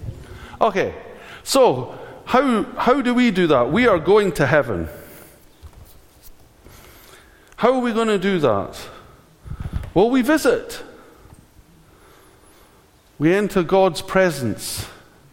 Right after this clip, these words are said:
We pray and we worship. We let his word speak to us. We get the images. You know when people go away places, they think, "I want to live here."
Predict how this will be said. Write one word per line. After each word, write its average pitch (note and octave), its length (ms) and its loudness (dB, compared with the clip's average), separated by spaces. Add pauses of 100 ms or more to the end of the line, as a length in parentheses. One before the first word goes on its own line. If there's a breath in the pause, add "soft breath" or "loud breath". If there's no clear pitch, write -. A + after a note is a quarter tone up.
(180)
We B2+ 120 2
pray G3+ 440 2
and B2+ 220 2
we D3+ 120 4
worship. C#3+ 720 0 (1300 loud breath)
We C#3+ 80 2
let E3+ 180 4
his D#3+ 180 2
word E3+ 480 2
speak - 380 -4
to B2+ 180 0
us. - 460 -4 (1900 soft breath)
We E3+ 100 2
get D#3 300 2
the E3+ 160 6
images. B2 480 0
You F#3 60 0
know G#3+ 180 2
when F#3+ 140 2
people F3+ 260 0
go D#3 180 2
away D#3 320 4
places, C3+ 460 0
they A2+ 80 -2
think, A#2 160 0
"I B2 140 4
want A#2+ 300 0
to C#3 80 0
live C#3 280 2
here." F#2 320 0